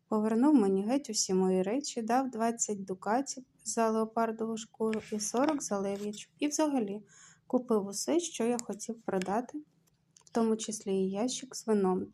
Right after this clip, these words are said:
дві рушниці і решту воску, частину якого я використав на свічки.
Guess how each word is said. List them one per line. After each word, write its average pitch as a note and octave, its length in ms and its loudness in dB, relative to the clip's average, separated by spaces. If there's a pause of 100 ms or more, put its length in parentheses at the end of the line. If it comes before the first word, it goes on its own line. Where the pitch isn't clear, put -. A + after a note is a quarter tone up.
дві D4 100 4
рушниці G#3 640 -2
і G#3+ 120 -2
решту A#3 400 -2
воску, G#3 400 -4
частину G3+ 540 -6
якого C#4+ 400 2
я G3 240 2
використав B3 600 -4
на G3+ 120 -2
свічки. G#3+ 540 -10